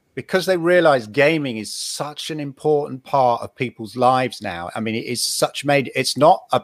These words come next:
it used to be with T Vs, "Oh, watch your sport, you know, special sports mode to watch enhanced sports," because they knew most people bought a T V, especially in America, to watch, you know, N F L, whatever, and that kind of stuff. And so it was all about that,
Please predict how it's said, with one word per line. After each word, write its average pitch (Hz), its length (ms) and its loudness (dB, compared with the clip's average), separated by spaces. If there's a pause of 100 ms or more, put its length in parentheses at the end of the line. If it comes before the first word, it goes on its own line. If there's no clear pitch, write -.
it 147 60 -2
used 180 320 -2
to 147 60 -4
be 127 120 0
with 113 140 -4
T 110 220 -2
Vs, 104 380 -2 (540)
"Oh, 135 260 6
watch 107 420 0
your 131 60 -4
sport, 139 440 0
you 127 80 -2
know, 110 80 0
special 156 320 -2
sports 160 480 2
mode 101 360 -4 (600)
to 113 400 0
watch - 280 -2
enhanced 120 500 2
sports," 123 460 2
because 139 280 -4
they 135 140 2
knew 151 340 4
most 143 280 2
people 120 240 -4
bought 147 300 2
a - 20 -14
T 120 240 -2
V, 123 280 2
especially 127 320 -2
in 110 60 -4
America, 139 420 2
to 110 80 -6
watch, 120 260 0
you 131 80 -6
know, 107 160 0 (300)
N 123 140 2
F 117 160 0
L, 143 220 6
whatever, 110 440 2
and 107 120 -2
that 139 180 0
kind 113 200 -2
of 101 80 -10
stuff. 107 320 -4
And 107 80 -12
so 135 120 -8
it - 40 -10
was 131 140 -10
all 160 360 2
about 120 280 4
that, 131 300 2